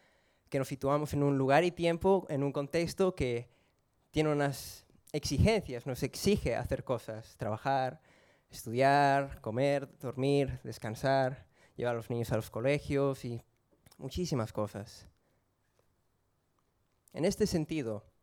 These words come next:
¿en qué piensas tú a la hora de afrontar la rutina diaria que tienes? Imagina que viniese alguien, creyente o no creyente, y dijera, "Oye, mira, necesito consejo para saber cómo actuar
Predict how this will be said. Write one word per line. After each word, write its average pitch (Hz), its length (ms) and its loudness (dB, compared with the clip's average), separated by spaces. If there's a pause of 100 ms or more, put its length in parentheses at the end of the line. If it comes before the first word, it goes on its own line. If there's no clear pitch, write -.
(960)
¿en 151 140 -8
qué 196 100 -2
piensas 208 480 0
tú 196 340 8
a 139 80 4
la 143 120 4
hora 156 180 0
de 143 180 -4 (220)
afrontar 143 640 -2 (580)
la 143 340 -2
rutina 151 340 -2
diaria 139 480 -4
que - 140 -12
tienes? 143 520 -4 (2500)
Imagina 208 440 2
que 165 720 4
viniese 156 360 2
alguien, 143 380 0
creyente 151 420 -2
o 151 60 2
no 151 120 2
creyente, 156 380 -4
y 143 80 -4
dijera, 135 600 0
"Oye, 139 220 -2
mira, 143 200 0
necesito 143 480 -4
consejo 143 480 -4
para 117 240 -2 (240)
saber 143 320 0
cómo 139 500 -2
actuar 151 720 0